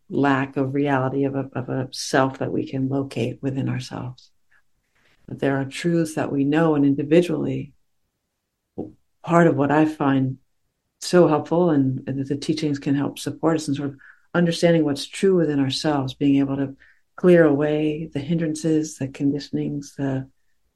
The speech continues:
traumas that we've had through, um, whether it's just life in general, various, uh, means of, of oppression or exclusory practices that we've endured in our lives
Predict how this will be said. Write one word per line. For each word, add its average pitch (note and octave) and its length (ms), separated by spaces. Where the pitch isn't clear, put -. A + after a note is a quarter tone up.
traumas E3 380
that D3 120
we've C#3+ 200
had C#3 440
through, C#3+ 480
um, B2 480
whether C#3 300
it's - 260
just - 260
life D3+ 280
in C#3 140
general, D#3+ 560
various, C#3 760
uh, - 260
means D#3+ 340
of, C#3+ 120
of C3 220
oppression D#3+ 840
or B2+ 280
exclusory E3 760
practices D#3 560
that C#3+ 100
we've C#3 200
endured C#3+ 360
in C#3 100
our C#3 120
lives C#3+ 440